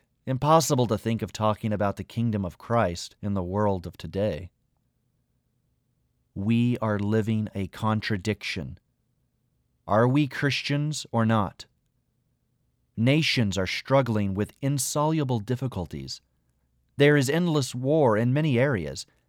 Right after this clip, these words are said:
and all mankind trembles in contemplating the possibility of a nuclear catastrophe. Solutions are sought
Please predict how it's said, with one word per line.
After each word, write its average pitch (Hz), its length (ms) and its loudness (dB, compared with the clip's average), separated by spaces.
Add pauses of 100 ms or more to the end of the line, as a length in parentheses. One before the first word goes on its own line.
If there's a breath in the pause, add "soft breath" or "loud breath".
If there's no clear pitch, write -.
(120)
and 139 100 2
all 165 280 4
mankind 143 640 0
trembles 113 480 0
in 104 120 -2
contemplating 107 760 -2
the 98 100 -4
possibility 110 880 -2 (460)
of 98 120 -2
a 101 100 2
nuclear 101 600 -2
catastrophe. 113 840 -4 (880)
Solutions 170 760 2
are 139 80 4
sought 147 420 2